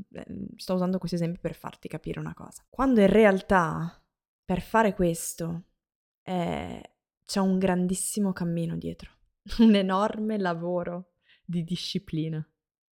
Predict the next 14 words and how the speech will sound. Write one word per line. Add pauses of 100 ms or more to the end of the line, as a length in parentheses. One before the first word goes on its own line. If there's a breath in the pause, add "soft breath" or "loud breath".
un
enorme
lavoro (460)
di
fidu-,
sulla
fiducia
in
me
stessa, (280)
un
enorme
lavoro
di